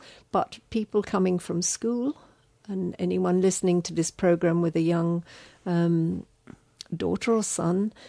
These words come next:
um, that is the normal, uh, route that you go to any university.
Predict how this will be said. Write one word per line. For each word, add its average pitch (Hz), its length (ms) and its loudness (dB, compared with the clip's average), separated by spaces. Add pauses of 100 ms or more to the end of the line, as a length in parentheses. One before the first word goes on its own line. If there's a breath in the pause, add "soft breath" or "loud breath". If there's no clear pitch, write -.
(220 soft breath)
um, 180 400 -2
that - 360 -4
is - 180 -2
the 185 100 2
normal, 170 760 0
uh, 180 160 -2
route - 560 -6 (100)
that - 140 -12
you 180 120 -2
go 170 240 -4
to 185 260 -6
any 175 220 -4
university. 180 800 -6